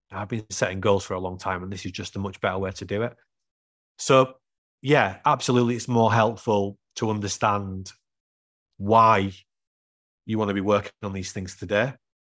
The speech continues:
And we ask that question in the T plan notice, why? But becoming a habit mechanic is a jigsaw puzzle, and we can't do everything at the same time.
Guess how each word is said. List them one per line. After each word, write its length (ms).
And 420
we 140
ask 220
that 160
question 540
in 80
the 100
T 220
plan 260
notice, 580
why? 340
But 280
becoming 280
a 20
habit 160
mechanic 360
is 120
a 40
jigsaw 420
puzzle, 340
and 160
we 60
can't 220
do 100
everything 300
at 60
the 100
same 220
time. 340